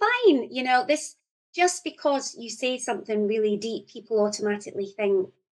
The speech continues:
you must be feeling that right now, or, you know, uh, you're, you're, you're waving for help, when really what I was just doing was sharing how we feel sometimes, and, um, trying to sort of say, "It's all right,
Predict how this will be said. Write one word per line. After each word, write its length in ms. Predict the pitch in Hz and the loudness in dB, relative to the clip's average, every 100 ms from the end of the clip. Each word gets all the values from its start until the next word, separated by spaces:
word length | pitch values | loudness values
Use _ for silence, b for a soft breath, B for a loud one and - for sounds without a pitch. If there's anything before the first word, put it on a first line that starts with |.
| _ _ - | _ _ -6
you 80 | 220 | -2
must 220 | 220 - | -2 -2
be 80 | 214 | -4
feeling 320 | 208 208 196 | 0 4 4
that 260 | 202 185 185 | 4 0 2
right 260 | 196 180 | 0 0
now, 360 | - 262 196 175 - | 2 4 4 0 -4
or, 340 | 196 185 - | -2 -2 -2
you 180 | 208 202 | 0 0
know, 260 | 196 185 180 | 2 0 -2
uh, 280 | - 196 190 | -2 -2 -2
you're, 180 | 202 208 | 0 0
you're, 300 | 202 208 190 - _ | 0 0 0 -4 _
you're 160 | - 202 | -4 2
waving 440 | 208 220 214 202 196 | 6 6 4 0 0
for 140 | - | -2
help, 380 | 220 226 190 - | 2 2 2 0
when 180 | 208 214 | 0 0
really 260 | 247 262 | 0 -2
what 180 | 214 220 | 0 0
I 40 | 202 | 0
was 180 | 202 - | -2 -2
just 220 | 208 - | -4 -8
doing 300 | 254 269 233 | -4 -2 0
was 320 | 196 190 - _ _ _ _ _ - | 2 2 -2 _ _ _ _ _ -4
sharing 500 | - 247 220 220 214 | 0 2 4 4 2
how 180 | 226 | 2
we 160 | 208 214 | 2 0
feel 260 | 208 214 196 | 0 -2 -2
sometimes, 1080 | - 233 233 - 202 190 185 160 202 - - _ b b - | -4 -6 -6 -4 0 0 0 -4 -8 -12 -18 _ b b -2
and, 500 | 202 196 196 196 196 - | 2 2 2 0 -2 -2
um, 680 | 196 190 185 185 185 196 196 _ _ | -2 -2 -4 -4 -2 -2 -4 _ _
trying 280 | - 208 196 | -4 -2 -2
to 60 | 202 | -4
sort 240 | - - | -10 -10
of 40 | - | -8
say, 140 | - | -4
"It's 240 | 202 - - | -4 -2 0
all 140 | 220 | 2
right, 340 | 254 392 - | 4 4 4